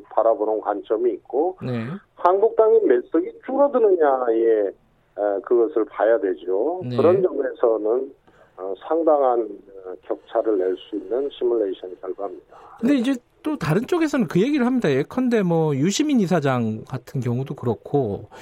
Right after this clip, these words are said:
Speaker 2: 이 비례정당을 만드는 것보다는 이 민주당이 비례 후보를 최소화하고 그 다른 정당, 소수 정당에게 표를 줘라.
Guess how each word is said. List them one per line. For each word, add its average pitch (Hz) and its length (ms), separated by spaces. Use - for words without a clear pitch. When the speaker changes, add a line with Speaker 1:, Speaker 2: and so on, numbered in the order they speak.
Speaker 2:
이 254 60
비례정당을 247 880
만드는 240 720
것보다는 131 920
이 208 500
민주당이 247 680
비례 233 460
후보를 240 380
최소화하고 233 1040
그 - 100
다른 233 380
정당, 254 460
소수 277 300
정당에게 240 800
표를 269 540
줘라. 139 760